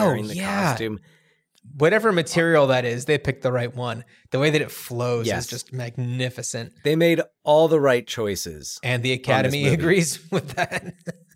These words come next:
Speaker 1: But, th-, and, and you know what? It's like, yeah, the, I think the Academy Award only means, you know, uh, has, has at least come to only mean so much. But
Speaker 2: Right.
Speaker 1: I, I, I think in this case, it was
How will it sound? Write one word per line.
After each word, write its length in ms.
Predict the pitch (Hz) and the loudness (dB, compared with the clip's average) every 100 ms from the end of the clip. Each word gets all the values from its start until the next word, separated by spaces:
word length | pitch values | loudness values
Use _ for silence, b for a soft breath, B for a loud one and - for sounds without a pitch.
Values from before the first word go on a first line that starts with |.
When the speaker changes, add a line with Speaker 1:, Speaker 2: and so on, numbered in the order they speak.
| B B 180 B | B B -4 B
Speaker 1:
But, 240 | 220 196 | 0 2
th-, 100 | 220 | 0
and, 240 | 240 233 226 | 2 0 0
and 280 | - 220 214 | 2 2 2
you 100 | 214 | 2
know 140 | 214 | 4
what? 220 | 214 208 | 4 4
It's 160 | 196 180 | 0 0
like, 240 | 180 - - | 0 0 -6
yeah, 220 | 180 165 | 0 0
the, 220 | 147 156 | 0 -2
I 100 | 175 | -4
think 260 | 170 185 - | -4 -6 -4
the 120 | 175 | -4
Academy 460 | - 180 175 170 | -2 -2 0 0
Award 440 | 160 143 147 139 131 | 0 2 4 2 0
only 500 | - 143 139 131 123 - | -4 -2 -2 -2 -6 -8
means, 680 | 131 139 135 127 101 - - | -8 -6 -4 -6 -8 -12 -12
you 180 | 139 135 | -6 -2
know, 320 | 113 113 107 B B B | 2 2 0 B B B
uh, 160 | - 90 | -6 -4
has, 240 | 131 151 143 | 0 -2 0
has 280 | 151 143 - | -2 -2 -4
at 120 | 165 | -4
least 280 | 139 147 - | -2 -6 -4
come 240 | 135 131 139 | -4 -2 -2
to 120 | 147 | -2
only 260 | 147 143 147 | -2 -2 -2
mean 320 | 147 147 135 | -2 -4 -4
so 220 | - 139 | -4 -2
much. 400 | 131 139 147 - B B B | 0 0 0 -8 B B B
But 480 | 127 147 131 127 123 | -6 0 2 2 2
Speaker 2:
Right. 300 | 127 156 - - | 2 -2 -8 -10
Speaker 1:
I, 200 | 113 117 - | -10 -10 -8
I, 180 | - 143 | -8 -4
I 120 | - 160 | 0 2
think 240 | 170 160 | 2 0
in 220 | 147 143 | 0 0
this 220 | 147 156 | 0 -2
case, 600 | - 147 139 135 113 - - - | -2 0 0 0 -4 -10 -8 2
it 240 | 139 143 | 2 2
was 840 | 127 120 117 117 113 104 92 - | 2 4 4 4 2 -2 -8 -10